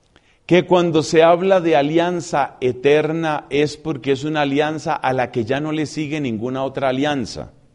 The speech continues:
A la alianza con Noé le siguió la alianza con Abraham. La alianza con Noé tenía que ver con el arco iris.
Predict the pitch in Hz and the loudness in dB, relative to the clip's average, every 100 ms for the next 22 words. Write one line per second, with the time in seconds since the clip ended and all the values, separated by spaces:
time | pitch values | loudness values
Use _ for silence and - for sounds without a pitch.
0 | _ _ _ _ _ _ - - 147 170 | _ _ _ _ _ _ -20 -2 2 6
1 | 170 170 180 190 202 202 220 214 185 170 | 6 6 6 4 2 0 0 2 0 2
2 | 165 170 185 202 190 160 156 135 165 175 | 2 4 4 4 0 -2 -4 -2 2 2
3 | 170 170 175 170 175 175 147 131 131 147 | 4 2 0 -2 -4 -4 -2 0 2 2
4 | 170 127 82 - _ _ _ _ _ _ | 2 0 -6 -10 _ _ _ _ _ _
5 | _ _ _ _ 139 147 160 170 170 202 | _ _ _ _ 4 6 6 2 2 2
6 | 196 160 156 165 175 170 165 165 156 160 | 2 0 0 0 0 -2 -2 -2 -2 -2
7 | 170 160 135 135 139 160 151 113 90 - | -2 0 4 2 2 2 2 2 -4 -10